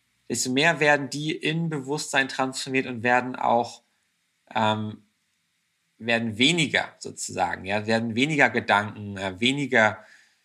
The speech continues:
Gefühle, die unseren, unseren, unser Bewusstsein quasi wie so Wolken am Himmel, ähm, weniger offensichtlich und klar machen, ja. Ist so wie, wir quasi, wenn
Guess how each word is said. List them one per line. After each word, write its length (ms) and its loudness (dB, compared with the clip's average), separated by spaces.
Gefühle, 460 -2
die 240 0
unseren, 1000 -4
unseren, 680 -8
unser 220 -8
Bewusstsein 760 0
quasi 400 0
wie 240 -2
so 220 -6
Wolken 380 2
am 140 -4
Himmel, 500 0
ähm, 340 4
weniger 680 4
offensichtlich 800 -2
und 280 -12
klar 380 6
machen, 420 -8
ja. 400 0
Ist 160 -6
so 200 4
wie, 360 2
wir 320 0
quasi, 320 2
wenn 300 0